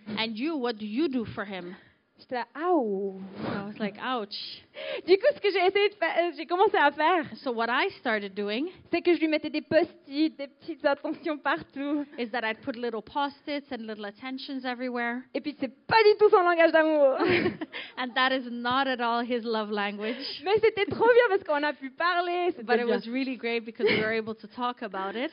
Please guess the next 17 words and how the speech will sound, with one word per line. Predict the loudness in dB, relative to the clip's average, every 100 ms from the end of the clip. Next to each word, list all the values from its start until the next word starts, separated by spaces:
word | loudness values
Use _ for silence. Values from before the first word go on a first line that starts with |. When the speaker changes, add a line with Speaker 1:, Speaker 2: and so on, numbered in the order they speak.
| -12 _ _
Speaker 2:
Mais | -2
je | -2
trouve | -2 -2
tellement | 2 2 2
fort | -2 -4 -4
de | -4
se | -6
dire, « | -4 -2 -2 -6 _ _ _ _ _ _ _ _ _ _ _ _
Qu'est-ce | -4 2
que | 4
nous, | 4 4
on | 4 0
donne ? » | -6 -8 -10 -14 -18 _ _ -10
Speaker 1:
But | -8
I | -8
think | -8 -8
it's | -10